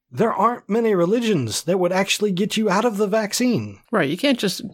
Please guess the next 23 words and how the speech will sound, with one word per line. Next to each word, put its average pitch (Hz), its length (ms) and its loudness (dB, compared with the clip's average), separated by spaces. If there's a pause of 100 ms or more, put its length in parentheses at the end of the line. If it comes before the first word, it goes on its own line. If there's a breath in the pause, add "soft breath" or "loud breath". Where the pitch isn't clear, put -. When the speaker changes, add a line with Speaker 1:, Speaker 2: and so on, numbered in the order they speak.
(240)
Speaker 2:
state - 380 0
religious 180 440 0
objection 160 400 -2
without 151 280 0
your 151 120 -2
religion 160 360 0
supporting 165 460 -2
your 143 140 0
argument. 127 420 -2 (400)
And 165 120 0
the 175 80 0
religions 175 480 0
don't 170 180 -2
support 180 320 -2
your 170 100 2
argument 151 440 -2 (440 soft breath)
because 160 220 -2
they 180 80 2
don't 185 120 0
want 180 140 2
to 170 80 0
lose 175 220 2
the, 160 240 0